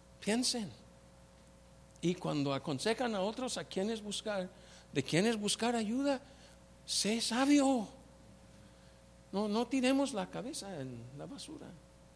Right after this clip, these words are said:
Tú no irías a un médico que todos sus, sus, sus pacientes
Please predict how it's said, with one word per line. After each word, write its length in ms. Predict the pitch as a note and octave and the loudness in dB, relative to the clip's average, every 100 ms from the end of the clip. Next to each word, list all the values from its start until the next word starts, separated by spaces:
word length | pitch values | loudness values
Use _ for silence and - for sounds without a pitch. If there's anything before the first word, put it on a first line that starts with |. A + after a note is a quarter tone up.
| - - - - | -20 -20 -20 -14
Tú 140 | - B3 | -2 2
no 160 | C4+ | 4
irías 480 | D4+ C4 B3+ D4+ C4 | 6 6 8 8 6
a 120 | - | 4
un 200 | A3 C4+ | 4 4
médico 480 | A#3+ B3+ G#3 - A2+ - - - - - - - - - - - - - - - - - | 6 6 4 -2 -10 -12 -20 -20 -20 -20 -20 -20 -20 -20 -20 -20 -20 -20 -20 -20 -20 2
que 140 | G3+ | 4
todos 340 | F#3+ A3+ B3+ A#3+ | 6 6 6 4
sus, 180 | A#3 G#3 | 2 -2
sus, 480 | - - - F#3 | -2 -6 -2 -2
sus 500 | - - - - E3+ | -2 -6 -6 -4 -4
pacientes 840 | - F3+ - A3+ B3+ B3+ D#3+ - - | 2 2 4 6 6 6 -2 -2 -8